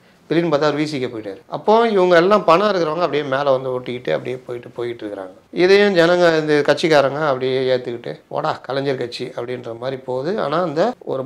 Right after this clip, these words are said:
bond கிடையாது. அது இல்லாதனால தான் "தமிழுக்காக உயிரை கொடுப்பேன்" அப்படி இப்படின்லாம் பேசிட்டு இருக்கும்போது அவன் சீட்டு ஆடி இருந்தான். கரெக்டா? உணர்வு இருந்திருந்தா அவன், "இரு, அது சின்னவர் பேசுறாரு, பார்க்கலாம்" அப்படின்னு சீட்டு கட்டி எடுத்துட்டு வந்திருக்க மாட்டான்.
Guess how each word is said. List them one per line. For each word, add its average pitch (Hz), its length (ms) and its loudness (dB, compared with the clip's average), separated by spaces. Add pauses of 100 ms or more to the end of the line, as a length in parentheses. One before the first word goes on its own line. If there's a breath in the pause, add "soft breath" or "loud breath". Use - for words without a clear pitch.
bond 185 400 4
கிடையாது. 120 420 -4
அது 143 240 0
இல்லாதனால 180 420 6
தான் 202 260 0 (340 soft breath)
"தமிழுக்காக 175 640 2
உயிரை 170 480 -2
கொடுப்பேன்" 165 480 -2
அப்படி 147 200 -6
இப்படின்லாம் 151 400 -6
பேசிட்டு 156 120 0
இருக்கும்போது 143 420 -6
அவன் 135 300 -4 (280)
சீட்டு 156 320 2
ஆடி 117 120 0
இருந்தான். 107 280 -16 (580)
கரெக்டா? 139 380 -4 (840 soft breath)
உணர்வு 202 340 4
இருந்திருந்தா 180 420 4
அவன், 147 480 2 (480 soft breath)
"இரு, 143 220 -6
அது 123 240 -4 (100)
சின்னவர் 151 280 -2
பேசுறாரு, 123 420 -6
பார்க்கலாம்" 120 440 -8
அப்படின்னு 113 320 -14 (200 soft breath)
சீட்டு 226 300 -2
கட்டி 190 180 6
எடுத்துட்டு 170 280 4
வந்திருக்க 123 220 -6
மாட்டான். 95 320 -14